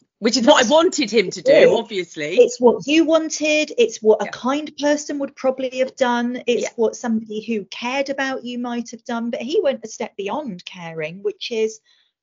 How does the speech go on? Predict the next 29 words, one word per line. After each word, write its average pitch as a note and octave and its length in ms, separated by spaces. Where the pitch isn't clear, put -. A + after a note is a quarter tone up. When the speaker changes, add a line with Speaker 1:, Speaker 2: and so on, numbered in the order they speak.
Speaker 2:
"No, A3 240
for G3 140
you A#3+ 160
to A#3+ 120
be A3 140
safe F#3+ 580
and G3 180
for A3+ 60
you G#3+ 140
to G#3+ 160
love A3 320
this - 180
experience, G3+ 600
for - 40
you G3+ 180
to - 140
get - 160
better F#3+ 300
and F#3 80
better, F3+ 500
this A#3+ 160
is A3+ 140
something G#3+ 180
you G3 100
gotta F#3+ 120
do F#3+ 160
by F3 80
yourself, G3+ 420
kid." E3 240